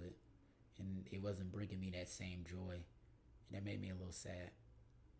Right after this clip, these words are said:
My joy wasn't new,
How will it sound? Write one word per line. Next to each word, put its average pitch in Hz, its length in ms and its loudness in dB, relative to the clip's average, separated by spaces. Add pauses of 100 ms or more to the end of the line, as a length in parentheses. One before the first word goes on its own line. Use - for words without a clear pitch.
(1500)
My 101 140 4
joy 101 300 6
wasn't 90 360 2
new, 90 160 -4